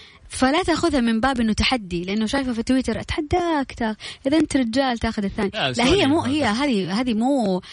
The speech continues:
Speaker 1: ترى برضو حتى لو سواليف تأثر على المرأة اللي زوجها متزوج اثنين أو ثلاثة.
Speaker 2: تقعد تشك اليوم إنه متى يتزوج عليه. <laughs>
Speaker 1: الموضوع نفسي يا جماعة برضو
Speaker 2: إيه، أنا
Speaker 1: يعني.
Speaker 2: ق-، أنا قريت خبر قبل كم يوم
Speaker 1: مم.
Speaker 2: إنه صادت، شفتي الواتساب، تكون في، تكون في محادثات مؤرشفة.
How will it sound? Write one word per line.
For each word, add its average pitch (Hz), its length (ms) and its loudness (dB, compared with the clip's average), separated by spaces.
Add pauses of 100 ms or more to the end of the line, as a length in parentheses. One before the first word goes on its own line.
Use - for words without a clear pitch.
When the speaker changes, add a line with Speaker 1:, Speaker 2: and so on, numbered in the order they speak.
(300)
Speaker 1:
ترى 202 200 2
برضو 277 240 0
حتى 294 220 -2
لو 220 100 4
سواليف 220 400 -2
تأثر - 380 -2
على 208 160 0
المرأة 208 280 0
اللي 185 140 0
زوجها 180 280 0
متزوج 175 380 0
اثنين 170 360 0
أو 151 80 -2
ثلاثة. 165 460 -2 (140)
Speaker 2:
تقعد 123 240 -10
تشك - 180 -4 (140)
اليوم 117 340 0
إنه 110 100 -4
متى 117 180 -4
يتزوج 104 340 -4
عليه. 101 200 -6 (560)
<laughs> 214 80 2
Speaker 1:
الموضوع 269 380 4
نفسي 311 360 0
يا 254 120 2
جماعة 254 420 0
برضو 247 160 0
Speaker 2:
إيه، 208 60 -2
أنا 208 100 2
Speaker 1:
يعني. 208 180 -2
Speaker 2:
ق-، - 140 -10
أنا 175 260 -4
قريت 175 160 -4
خبر 131 360 -6
قبل 135 320 -10
كم 139 200 -4
يوم 202 260 0
Speaker 1:
مم. 214 120 0
Speaker 2:
إنه 120 420 0
صادت، 143 600 -6
شفتي 143 280 -10
الواتساب، 123 540 -4
تكون 135 320 -6
في، - 180 -8
تكون - 200 -4
في 143 140 0
محادثات 127 560 0
مؤرشفة. 123 560 0